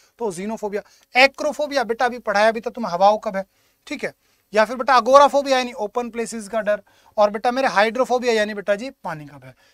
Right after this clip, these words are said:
किसका मेरे भाई? पानी का भय। तो ये कुछ फोबियाज मैंने आपके सामने क्लियर किए हैं, शायद आपको हेल्प मिले। आप इनको दो बार पढ़ लेंगे तो आपको बेटा चीज़ें क्लियर हो जाएंगी, ठीक है ना? आप सारे बच्चे इनको बढ़िया से रिवाइज कर लें।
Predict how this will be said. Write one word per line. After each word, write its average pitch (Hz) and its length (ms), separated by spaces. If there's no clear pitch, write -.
किसका 233 260
मेरे 247 140
भाई? 240 160
पानी 160 300
का 147 120
भय। 139 140
तो 285 60
ये 285 60
कुछ - 200
फोबियाज 254 540
मैंने 269 180
आपके 220 260
सामने 208 300
क्लियर 196 280
किए 214 160
हैं, 247 80
शायद 226 320
आपको 226 280
हेल्प 185 220
मिले। 202 140
आप 220 220
इनको 233 200
दो 214 160
बार 233 180
पढ़ 202 160
लेंगे 208 240
तो 254 100
आपको 190 260
बेटा 175 160
चीज़ें 180 260
क्लियर 185 240
हो 165 120
जाएंगी, - 360
ठीक 302 140
है 294 60
ना? 233 80
आप 214 180
सारे 226 260
बच्चे 226 220
इनको 226 220
बढ़िया 185 260
से 208 120
रिवाइज 185 320
कर 240 160
लें। 285 140